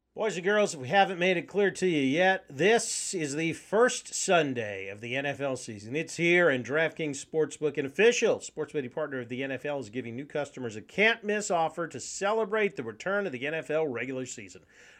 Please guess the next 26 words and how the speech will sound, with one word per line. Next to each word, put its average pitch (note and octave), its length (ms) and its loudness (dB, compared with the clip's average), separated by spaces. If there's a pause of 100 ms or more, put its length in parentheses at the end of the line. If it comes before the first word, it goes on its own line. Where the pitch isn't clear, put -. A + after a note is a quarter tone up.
Right F3+ 220 4
now, F3+ 160 2
new E3+ 160 0
customers E3+ 480 0
can C#3 160 -2
bet C#3+ 160 0
just B2+ 240 -4
five F3 460 2
dollars D#3 420 0
and B2+ 80 -4
get A#2 180 -6
two B3+ 220 -2
hundred G3 260 0
dollars D#3+ 380 0
in B2+ 120 -4
free E3 200 -6
bets D3 380 -2 (240)
instantly. E3+ 680 -2 (440)
And F#3+ 360 2
as A2 140 -10
an C3+ 80 -6
added D#3+ 280 -4
bonus E3 280 -2
for - 140 -6
week D3 240 -8
one D#3+ 260 -4